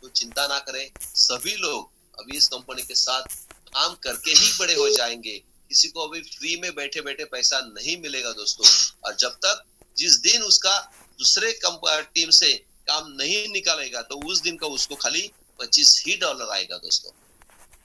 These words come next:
तो सोचो, company ने ऐसा किया कि सब लोग कैसे काम करें, सब लोग एक दूसरे को कैसे support करेंगे। और आप लोगों को मैं वापस बताना चाहता हूँ दोस्तों कि पुराना site में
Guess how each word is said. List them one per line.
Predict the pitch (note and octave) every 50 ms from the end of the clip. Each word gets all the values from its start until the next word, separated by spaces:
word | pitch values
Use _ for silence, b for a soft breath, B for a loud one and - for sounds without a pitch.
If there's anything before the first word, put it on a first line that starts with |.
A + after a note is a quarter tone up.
| _ _ _ _ _ -
तो | A#2
सोचो, | - - C3+ - - F3 F3 G3 F#3+ - _ _ - _ _ _ -
company | - - - D#3 D3+ D3+
ने | D#3 E3
ऐसा | E3 - - B2 A#2+ - - E3
किया | E3 - D#3+ D#3 D#3+
कि | D#3 - E3
सब | D#3 - - D#3+ D#3+ D#3 D#3+ D#3
लोग | D#3 D#3 - -
कैसे | D#3+ D3+ - F#3
काम | F3 - D#3+ D#3 D#3+
करें, | D#3 D#3 D3+ D#3 D#3 - _ _ _ _ -
सब | - - D#3+ D#3+ D#3+
लोग | E3 D#3+ D#3+ - -
एक | D3 D#3+ D#3+ - _ _ _ _
दूसरे | - C3+ - D3+ D3+
को | D#3 - D3 -
कैसे | C#3+ D3 - - F3+ F#3 F#3 -
support | - - - D3 C#3+ D#3+ F3 F3 E3 -
करेंगे। | D#3 D3+ D3+ D3+ D3 C#3+ D3 C3+ A#2 G#2+ - _ _ _ _ -
और | A#2 C3 C#3 D3+ D#3 D#3 - _ _ _ _ _ - -
आप | C3+ D#3+ F#3+ G#3 G3+ - F#3
लोगों | E3 D3+ C3+ C3+ C3
को | B2 B2 A2 F#2 - - - - -
मैं | B2+ C#3 - - - -
वापस | A2 A#2+ C3+ - G3 G#3+ D#3 D#3+
बताना | E3+ D#3+ D#3 D3 D3
चाहता | C#3 - B2+ A#2 - A#2
हूँ | A#2 B2+ A#2+
दोस्तों | A#2 A2+ A2 - A#2+ A#2+
कि | - - -
पुराना | - _ - B2+ C3 C#3+ D#3 E3+ F#3+ G3
site | F#3 G3 D3+ C#3+ C#3+ D3 - -
में | C3+ B2+ A2+ -